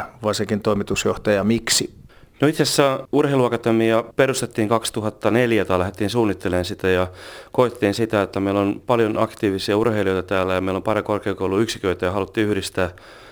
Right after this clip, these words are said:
Speaker 2: tai mahdollistaa se, että, että hyvät urheilijat voi myös sitten saada hyvän ammatin ja sitä kautta sitten yritykset saada hyviä työntekijöitä jatkossa.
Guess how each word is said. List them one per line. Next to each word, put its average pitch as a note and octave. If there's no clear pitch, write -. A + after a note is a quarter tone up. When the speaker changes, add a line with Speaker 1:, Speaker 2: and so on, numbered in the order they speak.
Speaker 2:
tai G#2+
mahdollistaa A#2+
se, A#2+
että, F#2+
että G2
hyvät A2+
urheilijat G2+
voi G#2+
myös G2
sitten G2
saada G2+
hyvän A2
ammatin G2+
ja F#2
sitä G2+
kautta F#2+
sitten G2+
yritykset G2
saada F#2+
hyviä F#2+
työntekijöitä F#2
jatkossa. -